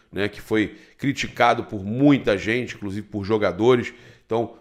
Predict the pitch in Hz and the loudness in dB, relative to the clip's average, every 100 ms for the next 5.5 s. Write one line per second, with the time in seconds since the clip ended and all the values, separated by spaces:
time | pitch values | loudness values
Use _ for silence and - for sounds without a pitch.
0 | _ 110 139 156 147 120 101 113 - 113 | _ -2 2 2 4 0 0 -4 -8 -10
1 | 107 - 127 127 - - - 120 110 127 | -10 0 0 0 -6 -20 -8 -6 0 0
2 | 104 113 110 110 104 - 101 101 98 98 | 0 -2 -2 -4 -6 -4 0 0 0 -2
3 | 85 95 98 107 104 123 113 120 123 - | -4 -4 -2 -4 -4 -4 2 2 2 -8
4 | - _ _ _ 104 107 104 110 117 107 | -20 _ _ _ -2 0 2 0 -4 -8
5 | - 117 98 90 - | -6 -4 -2 -4 -8